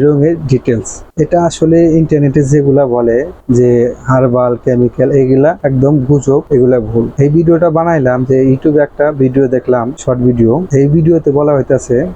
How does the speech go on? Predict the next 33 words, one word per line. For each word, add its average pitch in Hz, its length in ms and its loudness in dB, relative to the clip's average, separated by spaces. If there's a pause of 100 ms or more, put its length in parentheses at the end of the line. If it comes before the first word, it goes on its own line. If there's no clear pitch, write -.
(160)
যে 131 100 2 (400)
এগুলা 139 300 2 (220)
কেমিক্যাল 139 520 0 (180)
বা 135 100 2 (200)
অর্গানিক, 127 400 0 (160)
এগুলা 131 260 2 (100)
ভুল। 113 160 0 (220)
তো 147 40 2 (160)
এগুলা 165 300 2 (200)
নিয়ে 151 180 4 (100)
অ্যানালাইজ 139 400 0 (120)
করে 143 200 2 (240)
তারপরে 139 280 0 (100)
এই 120 120 2
ভিডিওটা 135 360 0 (180)
নিয়ে 131 200 2
আসলাম 123 280 -2
আপনাদের 117 340 -2
জন্য। 113 160 -6 (100)
তো 147 60 2 (100)
এগুলা 165 280 2 (260)
কোনো 147 140 2 (140)
ভয় 117 220 0
পাওয়ার 131 260 0
কোনো 123 140 2 (100)
কারণ 143 180 0 (100)
নাই, 131 100 0 (280)
এটা 147 240 -2
হলো 147 160 0 (340)
মেশিনের 151 480 2
একটা 165 200 -6 (240)
দিক 160 200 0
নির্দেশনা 139 440 0